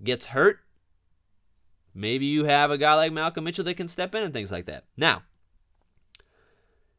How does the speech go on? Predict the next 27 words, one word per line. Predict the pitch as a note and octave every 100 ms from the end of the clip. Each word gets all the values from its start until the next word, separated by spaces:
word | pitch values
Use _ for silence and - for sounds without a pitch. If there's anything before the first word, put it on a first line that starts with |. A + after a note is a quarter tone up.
| _
he | D3+
could | D#3+ F3
also | F#3+ G3+ F#3
be | D#3+
Aaron | D3+ D3+ C3
Dobson | C3 C#3 A#2 A#2+ A2+
two | C#3
point | - A#2 A2+
oh, | C3 - _ _ _ _ _
right? | - A#2+ -
There | A#2 A#2
is | A#2
always | C#3 D#3 C#3+ C3
that | C3
possibility, | C3+ C3 A#2+ A2 C3 A2+ G2
and | G2
we, | A2 B2
as | A#2 A#2
we | B2
all | A#2+ G#2+
know, | B2+ E3 A#2+ G#2+ - _ _
the | -
Patriots | C#3+ C3+ C3 A2
have | A#2 A2+ G2+ F2+ - _ _ _ _ _
famously | - - F#3 G3 G3 - A#2 G#2
whiffed | F#2+ C3 C3 - - - - _ _ _ -
on | A2 G#2 G2 F#2